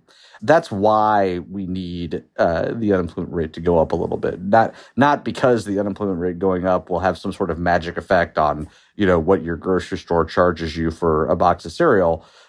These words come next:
but, uh, instead because the underlying problem is economic demand in excess of what the economy is able to supply, and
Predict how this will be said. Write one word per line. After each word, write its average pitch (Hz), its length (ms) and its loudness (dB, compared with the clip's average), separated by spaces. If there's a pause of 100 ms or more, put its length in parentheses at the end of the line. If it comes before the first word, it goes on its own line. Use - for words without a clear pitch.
(160)
but, 120 320 0
uh, 101 180 4
instead 107 560 0
because 87 500 -4
the 104 200 -8
underlying 113 640 0
problem 87 880 -2
is 85 500 -4 (440)
economic 104 520 4
demand 87 500 0
in 82 100 0
excess 104 560 0
of 85 140 -6
what 87 140 0
the 82 120 -4
economy 80 560 -2
is 73 140 -6
able 82 280 -2
to 76 220 -4
supply, 87 800 2 (440)
and 98 560 2